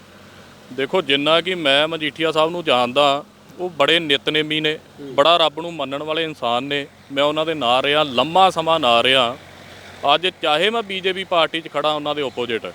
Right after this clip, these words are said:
Speaker 1: ਪਰ ਮੈਂ ਇਸ ਚੀਜ਼ 'ਤੇ ਕਦੀ ਮੋਹਰ ਨਹੀਂ ਲਾਊਂਗਾ।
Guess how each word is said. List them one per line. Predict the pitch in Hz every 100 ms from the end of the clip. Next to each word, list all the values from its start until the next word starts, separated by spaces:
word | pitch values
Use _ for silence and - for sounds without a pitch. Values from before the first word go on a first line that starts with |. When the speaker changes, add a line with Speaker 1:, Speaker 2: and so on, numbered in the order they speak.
| - - - -
Speaker 1:
ਪਰ | - 165
ਮੈਂ | 147 143 160 180 185 185 -
ਇਸ | 170 165 -
ਚੀਜ਼ | 175 170
'ਤੇ | 185 170
ਕਦੀ | 165 196
ਮੋਹਰ | 165 156 190
ਨਹੀਂ | 185
ਲਾਊਂਗਾ। | 165 135 143 160 165